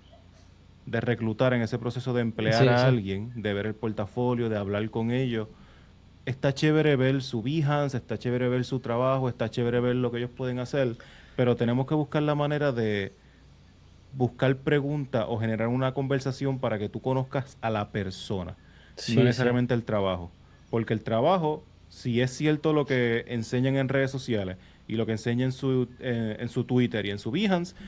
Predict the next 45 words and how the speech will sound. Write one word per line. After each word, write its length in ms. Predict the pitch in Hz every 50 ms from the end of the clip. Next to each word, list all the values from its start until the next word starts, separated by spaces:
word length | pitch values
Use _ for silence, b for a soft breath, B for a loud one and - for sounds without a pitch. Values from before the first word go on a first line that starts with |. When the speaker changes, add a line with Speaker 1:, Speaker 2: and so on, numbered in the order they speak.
| B B B
Speaker 1:
pues 140 | - - -
sabes 220 | - 165 214 208
que 80 | - 139
hace 140 | 131 - 165
buen 220 | 127 131 135 135
trabajo. 460 | 127 139 135 123 107 95 113 113 - -
Ahora, 480 | 113 117 117 120 120 117 104 92 90 b b b b b b b b b b - -
¿cómo 260 | - 143 143 147 160 156
es 60 | 151
la 140 | 151 147 143
persona? 480 | 143 127 - - 113 101 95 87 82 - - - -
¿Entrega 420 | 123 117 110 - 113 110 104 95
Speaker 2:
Ahí 140 | 120 107 113
Speaker 1:
tiempo? 360 | 139 156 156 151 - 131 139 135
Speaker 2:
está. 140 | 139 139 127 -
Speaker 1:
¿Cómo 180 | 123 117 123 120
es 60 | 120
su 120 | - 131
ética 280 | 123 123 120 - 120 113
de 100 | 110 101
trabajo? 640 | 107 104 104 117 131 147 143 127 135 135 135 131 135 b b b b b - -
Eh, 680 | 113 110 107 107 101 101 98 95 95 92 92 90 90 - - - -
cuando 200 | 120 113 110 104
tú 120 | - 113
le 80 | 117 120
dices, 180 | 117 - 117
"Vamos 160 | 117 123 127
a 40 | 127
hacer 140 | 120 127 123
un 100 | 123 120
contrato", 640 | 120 120 117 113 123 120 123 120 123 120 117 113 - b b b b b b b b - - - - - - -
le, 280 | 120 131 123 120 120 123
le 200 | 120 123 117 110
tiemblan 360 | - 113 120 123 120 123 127
las 100 | 123 123
patitas 440 | - 127 120 127 127 127 123 127 120
o 80 | 120 123
de 60 | 117
repente, 640 | 110 113 110 - 139 120 110 131 131 135 123 139 131
Speaker 2:
<laughs> 40 | 127
Speaker 1:
"It's 240 | 139 127 - - -
up 140 | 143 147 -
to 180 | - 143 135 135
it", 120 | 135 135 - - - - - - - - - - -
¿verdad? 280 | 101 110 135 170 180